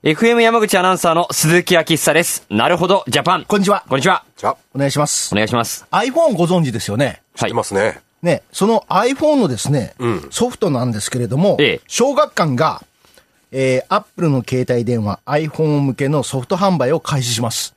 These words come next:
Speaker 1: うん。
Speaker 2: 第一弾として、十一月のですね、末から、寿司ネタ図鑑。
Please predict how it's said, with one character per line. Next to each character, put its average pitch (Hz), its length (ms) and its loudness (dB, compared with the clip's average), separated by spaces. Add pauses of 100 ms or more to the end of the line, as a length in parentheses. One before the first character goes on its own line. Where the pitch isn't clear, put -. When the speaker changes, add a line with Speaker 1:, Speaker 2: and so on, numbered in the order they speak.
Speaker 1:
う 98 60 -2
ん。 92 240 -2 (240)
Speaker 2:
第 220 420 2
一 170 220 0
弾 156 240 0
と 135 160 -2
し - 100 -6
て、 180 400 -2 (400)
十 220 440 0
一 208 340 -2
月 196 420 0
の 175 160 2
で 87 140 -8
す 95 360 -6
ね、 107 360 -4 (100)
末 151 340 -4
か - 140 -8
ら、 - 280 -4 (680)
寿 196 200 0
司 302 180 0
ネ 320 100 2
タ 285 140 2
図 233 100 -4
鑑。 175 280 0